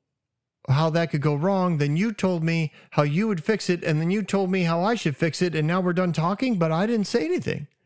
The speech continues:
I didn't even have a pro-, I just still don't have a problem. You thought I had, like, it's, it's crazy to me, but it happens. People are like this." So, so Pharaoh is back in his comfort zone.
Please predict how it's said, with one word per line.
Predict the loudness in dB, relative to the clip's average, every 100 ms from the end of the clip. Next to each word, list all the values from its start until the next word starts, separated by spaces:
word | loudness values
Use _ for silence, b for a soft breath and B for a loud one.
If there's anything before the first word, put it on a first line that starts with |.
| _
I | 2
didn't | 4 2
even | 2
have | 0 0
a | 0
pro-, | 0 0
I | 0
just | 0 -2 0
still | 0
don't | 0 0 0
have | -2
a | -2
problem. | -2 -2 -2 -6 B B B B B B 0
You | 0 0
thought | 0 0 2
I | 0
had, | -2 -4 -2
like, | -2 0
it's, | -2 -2 -4 -2
it's | -2 -2
crazy | -2 0 0 -2 -2
to | -2
me, | -2 -4 -8 b b b b b -2
but | 0
it | 2
happens. | 0 -2 -4 -4 -6
People | -2 -2 0
are | 0
like | 0 -4 -4
this." | -4 -4 -8 b b b b b b b b b b b b
So, | 2 4 4 -4 _ _ _ _ _ _ _ _ _
so | 0 2 2
Pharaoh | -2 -2 0 2 2 0 -2 -4
is | -2 0
back | 0 0 0
in | 0
his | 0 0
comfort | -2 0 -2
zone. | 0 0 -2